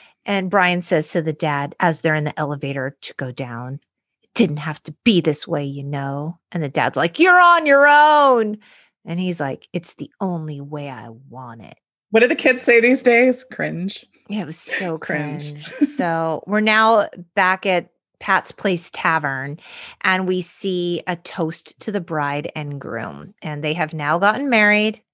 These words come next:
Speaker 1: They dance. And this is when Jordan says, "You're probably gonna wanna divorce me. I'm gonna get all fat and ugly." 'Cause, you know, Katie, pregnancy is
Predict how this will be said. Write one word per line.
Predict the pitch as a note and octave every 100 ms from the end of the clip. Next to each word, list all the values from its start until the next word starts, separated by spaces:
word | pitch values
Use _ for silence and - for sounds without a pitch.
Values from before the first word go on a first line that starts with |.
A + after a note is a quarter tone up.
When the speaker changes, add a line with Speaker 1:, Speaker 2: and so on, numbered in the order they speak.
| _
Speaker 1:
They | F#3+ G#3+ A3
dance. | F#3+ D#3+ D3+ D#3+ E3+ - - _
And | G#3 G#3
this | A3 A#3
is | C#4 A#3+
when | G3+ F#3+
Jordan | E3+ D#3 D#3 D#3
says, | - D3 C3+ C3+ C#3 - _ _ - _
"You're | B3+
probably | C4 A#3+ B3+
gonna | A#3+ G#3+
wanna | G3+ G3
divorce | F#3 F3 E3+ E3+ -
me. | F3+ E3
I'm | - G3
gonna | F#3+
get | F3+ F3 -
all | A#3 A3+ B3 C#4+
fat | - - A3+ A3 -
and | F3+ - _ -
ugly." | A#3 A3 F#3 C#3+ C#3+
'Cause, | - G#3+ -
you | B3
know, | F#3+ D#3+
Katie, | D#3+ E3 D3+ D3 D3+ _ - - -
pregnancy | A3 F#3+ E3+ - D3
is | C#3 C#3+